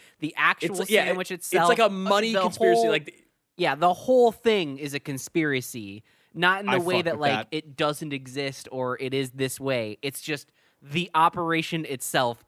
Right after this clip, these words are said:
Speaker 1: is a conspiracy.
Speaker 3: I fuck with that 'cause
Speaker 2: Yes.
Speaker 3: I see the golden arches and I'm like, "Fuck, those fries do sound good right now."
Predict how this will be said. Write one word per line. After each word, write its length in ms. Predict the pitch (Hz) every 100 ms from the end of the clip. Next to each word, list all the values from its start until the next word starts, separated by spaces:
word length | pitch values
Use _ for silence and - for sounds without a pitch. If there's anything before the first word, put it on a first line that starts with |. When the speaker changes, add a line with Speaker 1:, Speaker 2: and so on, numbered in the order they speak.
| _
Speaker 1:
is 220 | 143 127
a 100 | 127
conspiracy. 880 | - 123 117 117 101 95 - 107 90
Speaker 3:
I 140 | 127
fuck 320 | 131 135 127
with 100 | 135
that 180 | 139 131
'cause 120 | -
Speaker 2:
Yes. 60 | 127
Speaker 3:
I 20 |
see 240 | 123 - 135
the 80 |
golden 340 | 107 117 110 101
arches 460 | 98 101 123 113
and 180 | - 104
I'm 160 | 104 107
like, 240 | 92 85
"Fuck, 480 | - - - 95 85
those 160 | 107 -
fries 380 | 110 98 92 -
do 160 | 95
sound 300 | - 95 90
good 240 | 104 95 90
right 200 | 85 -
now." 320 | 85 82 82